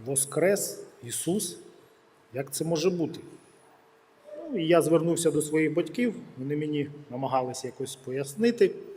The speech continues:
От, от такі от спогади в мене. Ми вже готуємося до цього свята, але сьогодні ми відзначаємо і роздумуємо над тим, що було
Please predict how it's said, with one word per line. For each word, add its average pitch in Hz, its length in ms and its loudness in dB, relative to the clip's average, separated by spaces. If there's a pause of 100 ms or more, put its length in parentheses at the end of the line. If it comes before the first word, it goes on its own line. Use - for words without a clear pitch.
(1080)
От, 156 140 -4 (500)
от 127 120 -12
такі 165 260 2
от 160 160 6
спогади 127 480 2
в 120 60 -6
мене. 113 200 -8 (1400)
Ми 135 120 -4
вже 127 160 0
готуємося 180 680 4
до 160 140 2
цього 160 320 4
свята, 160 600 2 (320)
але 147 200 4
сьогодні 175 520 8
ми 170 340 2 (480)
відзначаємо 151 760 0
і 139 320 -2 (160)
роздумуємо 143 640 0
над 135 400 -6 (440)
тим, 175 180 2
що 151 140 -2
було 143 260 4